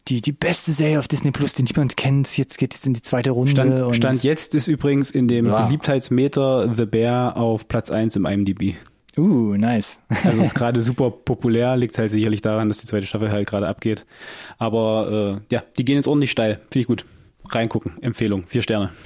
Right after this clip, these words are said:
Speaker 1: Ich hätte sie damals nicht mitgebracht, wenn sie nicht interessant ausgesehen hätte. Und sie steht bei mir auf der Liste, wie gesagt, jetzt nochmal um ein paar Plätze hochgekrabbelt aufgrund wieder dieser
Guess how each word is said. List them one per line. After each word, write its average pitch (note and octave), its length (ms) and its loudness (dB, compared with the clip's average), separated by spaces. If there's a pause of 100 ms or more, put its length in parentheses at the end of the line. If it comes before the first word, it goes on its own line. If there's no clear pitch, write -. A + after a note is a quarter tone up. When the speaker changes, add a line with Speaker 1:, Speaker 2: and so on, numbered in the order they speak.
(140)
Speaker 1:
Ich C#3+ 160 0
hätte G3+ 140 0
sie F#3+ 80 2
damals F#3+ 280 2
nicht E3 140 4
mitgebracht, - 840 -2
wenn E3 160 4
sie E3+ 80 4
nicht D#3+ 160 2
interessant D3+ 400 0
ausgesehen D3 440 0
hätte. C#3 240 0
Und B2 100 2
sie A#2+ 100 0
steht C3+ 220 -2
bei C3+ 100 0
mir B2 100 2
auf A2+ 80 -4
der A2 120 -2
Liste, A#2+ 300 -2
wie A#2 100 0
gesagt, A2 360 -2
jetzt B2 160 -2
nochmal A2+ 220 2
um A2 140 2
ein G#2 40 -2
paar B2 200 -2
Plätze A#2 360 -2
hochgekrabbelt A#2 640 -2
aufgrund A#2+ 640 -2
wieder A2 160 0
dieser G#2+ 300 0